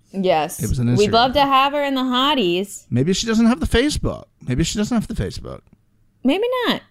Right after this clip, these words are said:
Speaker 1: Maybe not. But, uh, uh, moms, moms of the ladies of Joe Millionaire, join the Hotties. We, we love moms.
Speaker 2: Mama Bree, come over to the Hotties. Join Mama
Speaker 1: Yeah.
Speaker 2: Jill over in the Hotties. And, uh, just hang out.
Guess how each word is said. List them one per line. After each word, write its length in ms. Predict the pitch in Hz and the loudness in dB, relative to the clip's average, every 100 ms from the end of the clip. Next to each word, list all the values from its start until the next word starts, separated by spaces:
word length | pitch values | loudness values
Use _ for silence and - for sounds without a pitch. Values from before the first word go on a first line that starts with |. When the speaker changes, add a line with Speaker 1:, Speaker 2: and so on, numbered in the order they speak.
| - | -6
Speaker 1:
Maybe 260 | 226 254 277 | 0 2 2
not. 320 | 262 202 - - _ _ - | 2 0 -2 -10 _ _ 0
But, 180 | 220 220 | 2 4
uh, 280 | 208 208 202 - _ _ _ _ _ _ - - - | 4 2 0 -14 _ _ _ _ _ _ -20 -14 -4
uh, 100 | 202 | 0
moms, 500 | 214 247 285 262 202 | 2 2 0 -2 -2
moms 360 | 220 240 269 | -2 0 0
of 160 | 262 233 | -2 -2
the 100 | 233 | -4
ladies 520 | 220 220 196 160 170 | -2 -2 -4 -6 -8
of 100 | 180 | -10
Joe 160 | 175 180 | -4 -4
Millionaire, 520 | 180 175 165 147 147 | -4 -8 -8 -10 -12
join 240 | - 254 294 | -6 -4 -2
the 60 | |
Hotties. 520 | 269 208 175 - - - - 262 - | -2 -2 -4 -10 -16 -20 -20 -16 -4
We, 200 | 247 240 - | -2 -2 0
we 140 | 247 | 2
love 200 | 262 269 | 4 4
moms. 420 | 240 208 170 151 | 2 2 0 -2
Speaker 2:
Mama 280 | 151 196 233 | 2 4 4
Bree, 540 | 170 185 185 196 233 - - | 4 4 6 4 0 -6 -6
come 280 | 185 220 220 | 0 2 4
over 420 | 214 196 214 214 | 2 2 2 0
to 160 | - | 0
the 80 | 214 | 0
Hotties. 680 | 185 185 160 160 202 185 135 | 2 4 4 4 2 0 -2
Join 300 | 160 185 202 | 0 2 4
Mama 240 | 196 208 | 4 4
Speaker 1:
Yeah. 40 | 190 | 2
Speaker 2:
Jill 580 | 165 170 165 185 190 - | 4 6 6 4 2 0
over 200 | 156 170 | 0 2
in 80 | 180 | 2
the 60 | |
Hotties. 680 | 165 147 131 123 135 151 - - - _ _ _ 135 | 4 4 6 4 4 0 -4 -10 -20 _ _ _ -2
And, 400 | 139 139 143 151 | 2 4 4 4
uh, 200 | 151 160 | 4 4
just 180 | 202 | 0
hang 200 | 254 262 | 0 0
out. 260 | 285 370 | 0 -2